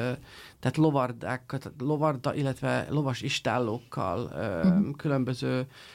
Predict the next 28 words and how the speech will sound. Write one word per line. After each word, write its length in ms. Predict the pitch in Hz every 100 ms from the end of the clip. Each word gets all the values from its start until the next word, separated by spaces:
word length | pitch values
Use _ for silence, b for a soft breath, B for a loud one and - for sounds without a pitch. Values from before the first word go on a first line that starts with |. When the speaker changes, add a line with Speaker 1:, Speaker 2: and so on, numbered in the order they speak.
| B
Speaker 1:
ö, 340 | - 131 117 117
majorsági 640 | 127 143 127 - 131 131 123
épületekkel, 1000 | 151 147 101 117 120 123 - 98 131 -
és 380 | - 131 127 -
ugye 200 | 139 143
ezt 260 | 151 143 -
is 200 | 123 -
felújították, 1040 | 127 131 123 123 135 - - 170 185 - B B B B B _
és, 600 | - 139 135 135 - -
ö, 500 | 139 131 127 113 110 95 67 120 110 - _ _ _ _ _
és 440 | - 156 143 - -
talán 220 | - 151 151
azt 160 | 151
lehet 200 | 160 127
mondani, 360 | 139 139 120 120
hogy, 260 | 131 123
hogy 280 | - 127 127
ugyanúgy 380 | - 139 131 131
működik, 460 | 127 127 123 123 120
mint 160 | 127
a 40 | 123
tizennyolcadik 720 | 131 123 113 98 - - 98
században, 580 | - 156 190 160 185 208
tehát 200 | 269 160
már 160 | 160 147
nem 180 | 160 156
dolgozik 420 | 139 123 120 127
be, 100 | 113